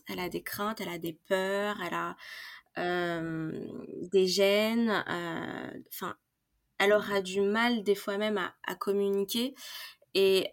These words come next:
euh, moi, mon travail en tant qu'avocat, c'est de défendre ses intérêts. Forcément, il y a tout un travail à faire en amont pour l'accompagner, pour l'assister.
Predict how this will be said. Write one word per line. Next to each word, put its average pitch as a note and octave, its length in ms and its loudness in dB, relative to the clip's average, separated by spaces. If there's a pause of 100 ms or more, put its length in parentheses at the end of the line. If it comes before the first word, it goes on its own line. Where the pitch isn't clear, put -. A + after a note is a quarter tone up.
euh, F3+ 200 2
moi, A3+ 220 2
mon A3+ 160 4
travail G3+ 420 0
en F3+ 100 0
tant F3 480 -6
qu'avocat, F#3+ 440 -4
c'est G3 140 0
de F3+ 80 0
défendre F#3+ 320 0
ses F#3 280 0
intérêts. F#3 500 -2
Forcément, G3+ 580 2
il A3 80 2
y F#3+ 40 2
a F3 60 0
tout - 280 -10
un F3 220 0 (380)
travail A#3 520 4
à F#3+ 60 4
faire G#3 320 0
en F#3 200 0
amont A3 360 6
pour F#3+ 260 -4
l'accompagner, F#3+ 800 0
pour - 220 -10
l'assister. F#3+ 680 0